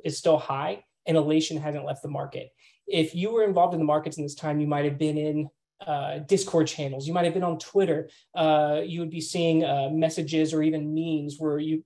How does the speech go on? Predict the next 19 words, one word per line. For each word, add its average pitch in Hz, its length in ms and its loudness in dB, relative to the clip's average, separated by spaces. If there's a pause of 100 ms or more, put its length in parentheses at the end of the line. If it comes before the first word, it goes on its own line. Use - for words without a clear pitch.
the, 160 100 -10
you 160 440 -8
could 180 120 -2
really 180 140 -2
see 175 160 -6
the 160 140 -2
elation 143 580 -2 (220)
was 135 500 -4 (240)
palpable - 640 -4 (440)
at 143 140 -6
the 139 60 -4
time. - 380 -12 (3750)
In - 300 -12
Ethereum, 254 560 2 (880)
a 185 60 2
blockchain 185 800 4
enabling 170 460 2
computational 165 680 -4
logic 143 520 0